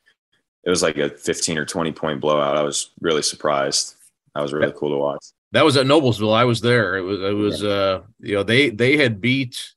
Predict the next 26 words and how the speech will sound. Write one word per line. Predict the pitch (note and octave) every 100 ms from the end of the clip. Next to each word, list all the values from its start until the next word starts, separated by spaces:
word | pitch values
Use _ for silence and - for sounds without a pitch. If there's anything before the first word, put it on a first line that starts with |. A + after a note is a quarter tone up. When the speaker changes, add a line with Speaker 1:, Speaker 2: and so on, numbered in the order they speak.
| -
Speaker 2:
uh, | G2+ G2 F#2+ F#2+
North | A2 A2+
Central | - C3+ B2 G2+ F#2+
on | F#2 F#2+
just | G#2 -
a | E2+
crazy, | - - B2 A#2 F#2 G2
I |
don't | A2+
know | G#2
if | G2
you | G2+
were |
at | F#2
that | G#2 G#2+ E2+
game, | F#2+ F2+ E2+
but, | F2+ -
uh, | F#2 F2 D#2+ - G2
Gary | G#2 G2
Harris | G2+ G#2+ G2
hit | A#2 G2
a, | F2 E2+ - - - _
a | - F#2
banked | A2 A2 A2 -
in | A#2 A2+ G#2+ G2+ - -
three. | A2 A#2+ A#2 G#2+ G2+ F#2+